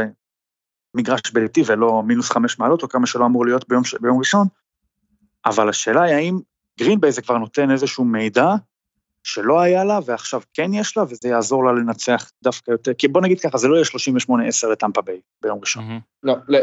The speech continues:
Speaker 3: ללא ספק, אני, את האמת, צפיתי אתמול במשחק הזה שהזכרת עכשיו משבוע שש, וההבדל המשמעותי, דבר ראשון, רוג'רס לא ימסור את הפיק סיקס הזה, והם לא י-, יאבדו את היתרון של העשר אפס, ודבר שני, הם יהיו מוכנים, קו ההתקפה של, אה,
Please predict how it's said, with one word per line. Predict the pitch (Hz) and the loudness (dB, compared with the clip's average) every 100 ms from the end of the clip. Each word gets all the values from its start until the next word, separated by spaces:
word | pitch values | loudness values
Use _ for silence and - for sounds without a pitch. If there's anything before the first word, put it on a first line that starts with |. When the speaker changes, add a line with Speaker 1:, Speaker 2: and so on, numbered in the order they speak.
| - _ - | 0 _ 0
Speaker 3:
ללא | 147 190 | 4 4
ספק, | 208 - 208 165 | 4 2 2 0
אני, | 139 131 127 | -2 -4 -2
את | |
האמת, | 131 143 165 | 0 0 0
צפיתי | 139 - 156 147 | -4 -2 -2 -2
אתמול | 135 123 | -2 -2
במשחק | 110 113 113 - 120 | 0 -2 -2 -2 0
הזה | 127 110 113 | 0 2 0
שהזכרת | - 113 110 - 123 123 | 2 0 0 0 2 2
עכשיו | 110 113 | -2 -2
משבוע | 107 110 110 110 113 117 120 | 0 2 2 2 0 2 2
שש, | 120 139 139 139 - _ _ _ - | 4 2 2 -2 -12 _ _ _ -2
וההבדל | 127 120 113 117 123 156 160 | 2 4 4 2 2 4 4
המשמעותי, | 151 135 127 135 127 147 | 4 0 -4 -4 -2 0
דבר | 135 131 | 0 0
ראשון, | 156 156 131 | -2 -2 -2
רוג'רס | 120 147 135 120 - _ _ - | 2 2 2 0 -6 _ _ 0
לא | 135 | 2
ימסור | 147 135 135 120 | 2 2 2 2
את | - | 0
הפיק | 113 113 | -4 -6
סיקס | - 123 - | -2 -6 -4
הזה, | 117 120 123 117 110 | -4 2 4 4 4
והם | 113 120 | 4 6
לא | 131 | 6
י-, | 131 117 113 | 6 6 6
יאבדו | 113 110 120 | 2 2 0
את | 120 | 0
היתרון | 110 113 113 107 | 0 0 0 -2
של | 110 | 0
העשר | 107 107 104 113 | 0 0 0 -2
אפס, | 135 196 - _ _ _ - | 0 -2 -2 _ _ _ 0
ודבר | 120 160 | 4 4
שני, | 165 156 160 | 2 2 2
הם | 143 | 2
יהיו | 139 160 | 2 2
מוכנים, | 151 - 131 139 139 143 _ _ _ | 0 0 2 2 0 -4 _ _ _
קו | - 165 | 0 4
ההתקפה | 170 - 123 156 | 2 0 -2 0
של, | 143 143 127 | 0 2 4
אה, | 117 113 113 110 | 4 4 2 0